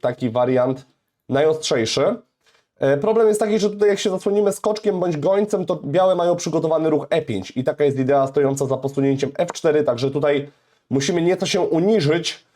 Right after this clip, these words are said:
e, i cofnąć się skoczkiem z F na D siedem, ale przynajmniej dzięki temu wprowadzamy gońca do gry.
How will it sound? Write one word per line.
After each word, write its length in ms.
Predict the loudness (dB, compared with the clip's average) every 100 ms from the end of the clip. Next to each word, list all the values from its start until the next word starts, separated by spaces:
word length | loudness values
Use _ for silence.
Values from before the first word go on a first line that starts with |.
| -14 -2
e, 360 | 0 2 0 -2
i 120 | -4
cofnąć 340 | -2 0 -2
się 160 | 0 -2
skoczkiem 400 | -2 -4 -2 -4
z 80 | -2
F 140 | -4 0
na 120 | -2
D 80 | 0
siedem, 320 | 0 -2 -2
ale 220 | -2 -2
przynajmniej 340 | 0 0 0
dzięki 240 | -2 -2 0
temu 340 | 2 2 -2 -10 -16 -10
wprowadzamy 580 | -4 -2 0 0 0
gońca 320 | 2 0 0 -2
do 100 | 0
gry. 320 | 2 0